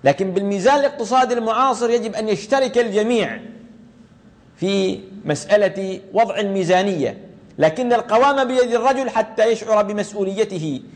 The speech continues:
ويخطط لها تخطيطا سليما. هذا معناه أن يبدأ بما ذكرناه في الحلقات الماضية بالهرم الاقتصادي،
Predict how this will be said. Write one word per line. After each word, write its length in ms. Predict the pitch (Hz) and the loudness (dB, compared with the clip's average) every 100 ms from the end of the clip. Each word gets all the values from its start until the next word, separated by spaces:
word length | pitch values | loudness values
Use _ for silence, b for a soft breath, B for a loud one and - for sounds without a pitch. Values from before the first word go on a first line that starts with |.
| B B | B B
ويخطط 520 | - 151 214 214 202 175 | -2 0 0 -2 -2 2
لها 260 | 190 190 | 4 4
تخطيطا 720 | 180 180 - 214 190 180 170 - - - - | 2 -2 -4 -6 0 0 0 -10 -18 -20 -14
سليما. 560 | - 143 196 156 113 - - - - - - - - - - - - - - - - - - - - - - - - | -6 -4 -4 -4 -6 -10 -20 -20 -20 -20 -20 -20 -20 -20 -20 -20 -20 -20 -20 -20 -20 -20 -20 -20 -20 -20 -20 -20 -8
هذا 260 | - 160 147 | 0 0 0
معناه 440 | 127 139 180 170 - - - - _ _ _ _ _ _ _ - _ - - - - - | 0 0 2 0 -4 -20 -20 -20 _ _ _ _ _ _ _ -20 _ -20 -20 -20 -8 2
أن 100 | 165 | 2
يبدأ 300 | 247 262 247 | 4 2 2
بما 260 | 226 233 233 | 2 2 2
ذكرناه 460 | 226 233 240 285 | 4 2 2 2
في 80 | 233 | 2
الحلقات 580 | 240 214 226 - 269 262 | 0 2 2 4 2 2
الماضية 480 | 233 240 277 254 247 | 0 2 2 2 2
بالهرم 720 | 226 220 254 311 277 226 202 | 2 2 4 6 4 2 0
الاقتصادي، 800 | 202 208 220 208 247 233 180 | -2 -2 -2 2 4 4 2